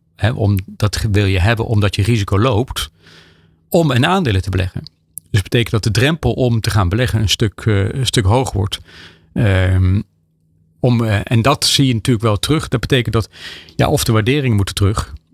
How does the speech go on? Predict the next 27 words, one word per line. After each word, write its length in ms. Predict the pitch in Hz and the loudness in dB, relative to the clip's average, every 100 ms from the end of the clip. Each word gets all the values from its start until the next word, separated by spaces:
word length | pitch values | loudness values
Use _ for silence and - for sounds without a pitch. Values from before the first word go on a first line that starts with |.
| - | -2
En 140 | 117 | 0
dat 120 | 101 | 2
is 80 | 92 | 2
wel 120 | 95 | 0
gebeurd. 420 | 92 92 104 - - _ 240 | 0 0 -2 -4 -16 _ -8
Eh, 680 | 196 104 98 95 95 92 98 | 0 2 2 2 2 2 0
zeker 360 | 104 - 113 101 | 0 0 0 0
bij, 380 | 98 98 95 - | 0 2 0 0
ehm, 680 | 101 95 95 92 95 95 - - - _ | 0 2 2 2 2 0 -4 -8 -20 _
kleine 300 | 117 113 127 | 0 2 2
bedrijven, 680 | 113 113 113 104 123 120 170 _ | 2 2 2 0 -2 -2 -8 _
waardebedrijven 720 | 98 98 123 107 107 107 104 | 2 2 2 0 2 0 0
zijn 140 | 107 - | -2 0
echt 260 | 135 - | -2 -2
waarderingen 440 | - 101 113 104 98 | -2 0 2 0 0
fors, 440 | - 151 120 - | 0 0 0 -2
fors 280 | - 143 98 | 0 -2 0
terugkomen. 600 | - 117 - 113 117 120 - - - - - - | -2 -2 0 0 0 -4 -10 -20 -16 -16 -16 -4
Dus 180 | 120 95 | 0 4
daarin, 580 | 117 131 113 110 98 95 | 4 2 2 0 2 2
eh, 140 | 95 92 | 2 0
dat, 140 | - - | -4 -4
dat 200 | 123 110 | -4 -2
startpunt 460 | - - 139 - 104 | -2 0 0 2 0
is 100 | 92 | 2
nu 120 | 110 | 2
beter. 420 | 98 110 - 175 | 2 0 0 -2